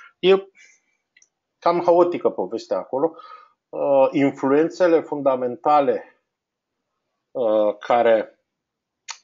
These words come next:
ar putea să fie pe termen mai lung, spun,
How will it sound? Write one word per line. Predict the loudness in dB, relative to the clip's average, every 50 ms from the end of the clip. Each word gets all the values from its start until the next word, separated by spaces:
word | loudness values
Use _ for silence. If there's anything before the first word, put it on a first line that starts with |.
| _ _
ar | -6 -6 -6
putea | -4 -8 -8 -2 0 0
să | 0 0 -4 -8
fie | -8 -8 -12 -10 -6 -2 -2 0 0 -2 -4
pe | -6 -6 -8 -8
termen | -6 -4 -4 -2 -2 -2
mai | 0 2 2 2
lung, | 2 2 0 0 0 0 -4
spun, | -8 -14 -18 -12 -8 -6 -6 -6 -6 -10